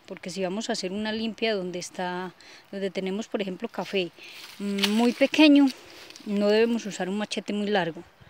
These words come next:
porque lo vamos a cortar, vamos a cortar el café.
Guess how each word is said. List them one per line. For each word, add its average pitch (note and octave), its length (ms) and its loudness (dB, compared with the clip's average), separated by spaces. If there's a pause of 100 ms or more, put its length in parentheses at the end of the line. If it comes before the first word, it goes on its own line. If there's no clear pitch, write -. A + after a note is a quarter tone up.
(400)
porque - 260 -8
lo F#3+ 120 2
vamos F#3+ 240 0
a G#3+ 60 -2
cortar, E3+ 460 -8 (360)
vamos F3+ 240 -8
a G#3 60 0
cortar F3+ 340 -6
el F#3 100 -4
café. E3 320 -8